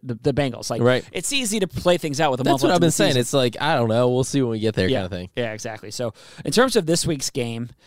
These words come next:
Speaker 1: um, look, I think the, this is gonna be my expectation. Classic Ravens Steelers, hard-fought game, probably f-, decided by three points or less.
Speaker 2: Probably
Speaker 1: Like,
Speaker 2: so.
Speaker 1: that's the, that's, it was sixteen fourteen the last time these ti-, two teams played.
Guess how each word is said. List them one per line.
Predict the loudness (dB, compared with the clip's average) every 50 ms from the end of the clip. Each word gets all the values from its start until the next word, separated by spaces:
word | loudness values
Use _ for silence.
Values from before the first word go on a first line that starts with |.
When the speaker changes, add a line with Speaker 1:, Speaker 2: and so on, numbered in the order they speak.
| _ _ _ _ -4
Speaker 1:
um, | -2 -2 0 -2 -2 -4 -8 -10 -14 -16 _ _ _ _ _ _
look, | -2 0 0 0
I | 0
think | -2 -2 -4 -6 -2
the, | 0 0 2 2 0 -2 -4 -10 _ _ _ -8
this | -4 -4 -2 -2 -4
is | -4 -6
gonna | -4 -4 -4 -4
be | -4 -4 -4 -4 -4 -6 -8 -12 -12 -10
my | -6 -4 0 0 0 0
expectation. | -2 -2 -6 -8 -6 -6 -6 -6 -6 -6 -6 -8 -8 -10 -14 _ _ _ _ _ _ _ _ _ _ _ _ _
Classic | -8 -6 -4 -4 -4 -6 -6 -6
Ravens | -6 -6 -6 -6 -8
Steelers, | -6 -4 -4 -4 -4 -4 -6 -6 -8 -10 -12 _
hard-fought | _ -10 -8 -8 -8 -8 -8 -8 -8 -8 -8
game, | -10 -10 -10 -10 -12 -14 -16 _ _ _ _ _ _ _ _ _ _ _ _ _ _
probably | -10 -8 -6 -6 -6 -8
f-, | -8 -12 _ -20 -20 _
decided | -8 -6 -4 -4 -4 -4
by | -6 -10
three | -10 -12 -14
points | -12 -14 -14 -14 -14 -14
or | -16
less. | -14 -12 -12 -12 -14 -16 _ _ _ _ _ _ _
Speaker 2:
Probably | 0 2 2 2 0
Speaker 1:
Like, | -2 -4
Speaker 2:
so. | -2 0
Speaker 1:
that's | 0 0 0 -2 -2
the, | -2 -2 -2 0
that's, | 0 -2 0 0 -2 -4 -6
it | -8 -12 -16 -10 -8
was | -6 -4
sixteen | -4 -4 -4 -4 -6 -6 -6 -4
fourteen | 0 0 0 0 -2 -4 -4 -2
the | 0 0
last | 2 0 0 -2
time | -2 -4 -4
these | -4 -6
ti-, | -6 -8 -8 -8 -8
two | -6 -6 -4
teams | -4 -4 -4 -4 -4
played. | -4 -2 -2 -2 -4